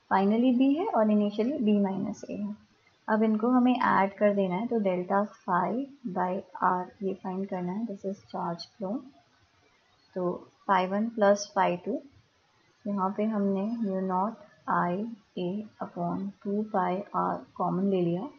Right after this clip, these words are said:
ln of B plus A upon V plus ln of B upon B minus A। तो ये ऐड हो रहे हैं, मतलब ये जो आर्ग्यूमेंट्स हैं वो मल्टीप्लाई हो जाएंगे, तो B plus A upon B minus A, that means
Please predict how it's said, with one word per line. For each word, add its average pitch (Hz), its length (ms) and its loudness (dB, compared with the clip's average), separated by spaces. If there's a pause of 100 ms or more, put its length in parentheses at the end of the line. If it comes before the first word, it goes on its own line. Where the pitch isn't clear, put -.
(640)
ln 220 440 2
of 240 120 -2 (600)
B 196 220 -2 (140)
plus 240 280 -2 (180)
A 180 40 0 (300)
upon 180 360 -4 (100)
V 208 80 0 (300)
plus 233 340 -2 (160)
ln 190 280 -2
of 240 120 -4 (360)
B 208 180 0
upon 196 360 -2 (640)
B 208 260 0
minus - 380 -4
A। - 60 -14 (100)
तो - 160 -2 (260)
ये 247 80 4
ऐड 226 340 6
हो 262 80 4
रहे 262 120 4
हैं, 262 60 2
मतलब 240 380 0 (300)
ये 220 120 2
जो 240 140 4
आर्ग्यूमेंट्स 220 560 2
हैं 226 60 -2
वो 233 80 2
मल्टीप्लाई 202 460 2
हो 185 200 2
जाएंगे, 175 260 -6
तो 196 120 -6
B 208 240 0
plus 233 240 -2
A 294 180 0
upon 247 360 4
B 196 180 2
minus 180 360 -8
A, - 80 -14 (840)
that 226 220 -2
means 233 160 4